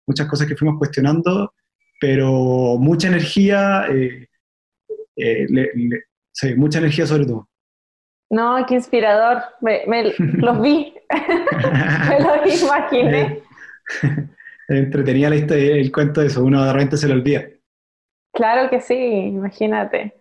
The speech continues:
Speaker 2: ¿Y ahora cómo se coordinan ochocientos clientes?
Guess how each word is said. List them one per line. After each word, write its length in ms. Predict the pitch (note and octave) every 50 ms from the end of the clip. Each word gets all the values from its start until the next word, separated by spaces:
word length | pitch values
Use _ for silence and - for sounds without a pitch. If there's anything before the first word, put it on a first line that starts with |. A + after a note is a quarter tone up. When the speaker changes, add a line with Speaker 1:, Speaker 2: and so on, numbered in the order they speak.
| _ _ _ _ _ _ _ - _ _ _ _ _ _ _ _ _ _ _ _
Speaker 2:
¿Y 100 | - A#3
ahora 280 | B3+ C4+ D4 D#4+ E4 -
cómo 280 | - E4 E4 F4+ G4+ G4+
se 200 | - - E4+ E4+
coordinan 1080 | - D4+ C#4 B3+ A3 A3+ C4 D4 D#4 E4 E4 E4 D#4+ D#4 D4+ D4 C#4+ C4+ C4 B3 A#3 -
ochocientos 1000 | - B3+ C#4 - - B3+ B3+ - D4+ D4+ D#4 E4 - C#4+ C#4+ C#4+ C4 C4+ B3+ C4
clientes? 640 | - - B3 B3 C4 E4+ F#4+ D#4+ - - G#3 G3+